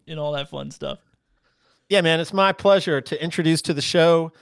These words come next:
Speaker 2: Shane Wall, Cape Fear Marine Detailing here in the Wilmington, Wrightsville Beach area. Uh, spring and summer gel coat care.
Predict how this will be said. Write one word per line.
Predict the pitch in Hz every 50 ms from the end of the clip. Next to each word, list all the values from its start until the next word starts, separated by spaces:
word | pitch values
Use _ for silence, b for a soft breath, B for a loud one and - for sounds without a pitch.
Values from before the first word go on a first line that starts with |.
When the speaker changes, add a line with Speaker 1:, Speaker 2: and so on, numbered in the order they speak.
| b b b
Speaker 2:
Shane | - - - 196 202 208 214 202 190
Wall, | 185 190 190 190 196 196 190 170
Cape | - - - 208 208 202 - -
Fear | - 202 202 196 196 185
Marine | 170 170 170 180 196 196 190 190 180 160
Detailing | 143 190 196 196 - - 196 196 196 196 190 190 185 175 170 _ _ _ _ _ _ -
here | - 202 202 196
in | 190
the | 180 175
Wilmington, | 165 190 202 196 190 180 - - 180
Wrightsville | 180 190 190 175 - - 180 170
Beach | 170 190 170 - - 170
area. | 185 190 196 190 190 190 190 185 180 b b b b b b b b -
Uh, | 143 143
spring | - - - - 202 196 190
and | 185 -
summer | - 196 190 180 175
gel | 147 143 185 185 190 190
coat | - 185 185 190 185 -
care. | - 196 190 190 180 180 175 165